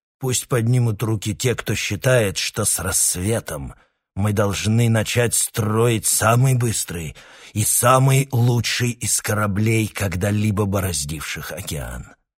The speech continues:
Тапути Туануи был слишком молод, чтобы иметь право голоса, однако рука его инстинктивно взметнулась вверх, присоединившись к лесу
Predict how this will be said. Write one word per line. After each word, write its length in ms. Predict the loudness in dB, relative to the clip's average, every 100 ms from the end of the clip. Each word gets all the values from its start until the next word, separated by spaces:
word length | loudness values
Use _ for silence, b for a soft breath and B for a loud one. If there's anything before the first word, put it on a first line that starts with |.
| _ _ _ _ _ -2
Тапути 460 | 0 2 0 0
Туануи 560 | -2 0 2 2 2 2
был 200 | 2 2
слишком 460 | 0 0 -2 0 2
молод, 360 | 2 2 -2
чтобы 320 | -4 -4 -2 -2
иметь 220 | -2 -2
право 280 | -2 -2 -2
голоса, 440 | 0 2 2 2
однако 340 | 2 0 0 -2
рука 340 | -2 0 2
его 260 | 2 2 2
инстинктивно 840 | 2 0 0 -2 -4 2 4 4
взметнулась 840 | 2 2 0 2 2 2 0 -4
вверх, 580 | -6 -4 0 0 0 -4
присоединившись 880 | -6 -4 -4 -2 -2 -2 -2 -4 -6
к 120 | -6
лесу 440 | -4 -2 -2 -4